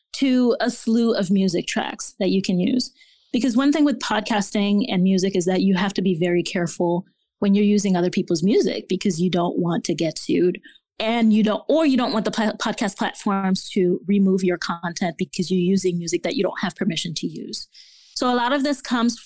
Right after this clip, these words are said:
from epidemic sound dot com. A lot of it comes from, um, other, uh, sources like GarageBand or something like that. But you just have to make sure that you're getting music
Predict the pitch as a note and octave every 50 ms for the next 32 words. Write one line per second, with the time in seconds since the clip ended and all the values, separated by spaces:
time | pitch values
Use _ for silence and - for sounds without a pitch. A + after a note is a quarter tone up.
0 | - - A#3 G#3+ G#3+ A3+ A3+ A3+ A3+ - _ _ _ - A3+ A3 G#3+ A3+ A3+ A3+
1 | A3+ A3+ - B3 G#3+ G3+ G3+ - - - - - - B3 A#3+ A#3+ A#3+ A#3 A#3 A3
2 | G3 G3+ G3 G#3 G#3 G#3+ G3 G#3+ - - - A3+ G3+ G3 F#3+ - - A3 G3 F#3
3 | F#3 F#3+ G3 G3 - _ _ _ _ _ _ - F#3+ F#3+ F#3+ F#3 G3 F#3+ G3 G3
4 | - - - _ _ - D4+ C4+ D#4+ D4+ C#4+ C#4 C4 C4 A#3+ - - - E3+ G#3
5 | G3+ - - - - A3 - - - A#3 A3+ A3+ A#3+ G#3 G#3 F#3+ F#3 F#3+ F#3 F#3+
6 | F#3+ F#3+ G#3 G#3 G3 - G#3 G#3 G3+ G3 - G#3 F#3+ G3 F#3+ G3 F#3 - G#3+ G3+
7 | - A#3 A3 A3+ G#3 A#3 C4 C4+ E4+ - - C4+ C4 - B3 A3+ A3 G#3+ - -
8 | G#3+ G3 G3+ G3 F#3+ G3 G3 F3+ D#3+ G3+ G3 F#3+ G3+ G3+ G3+ F#3+ F3+ F3+ F3 E3
9 | F#3 E3+